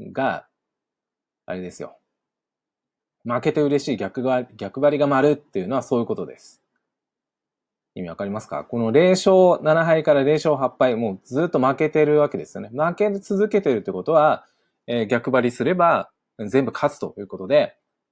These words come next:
まあ、八勝零敗の環境で、えー、八勝零敗になったということですね。えー、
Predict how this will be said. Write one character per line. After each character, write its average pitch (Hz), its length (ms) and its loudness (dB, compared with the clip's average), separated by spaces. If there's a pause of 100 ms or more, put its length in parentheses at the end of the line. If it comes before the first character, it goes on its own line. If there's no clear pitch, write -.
ま 156 80 0
あ、 - 20 -6
八 - 320 -2
勝 202 80 6
零 185 160 4
敗 165 400 2
の 131 360 -4
環 120 180 -6
境 107 160 -2
で、 104 260 -4 (240)
え 90 420 -12
ー、 - 40 -20
八 - 140 -18
勝 120 180 -4
零 110 80 0
敗 113 120 -6
に 98 60 -4
な 143 80 0
っ 170 100 -10
た 101 140 0
と 80 160 -8
い 82 40 -10
う 82 60 -14
こ 87 100 -12
と 82 60 -10
で 80 100 -12
す - 100 -12
ね。 143 260 -2 (400)
え 95 400 -6
ー、 - 40 -14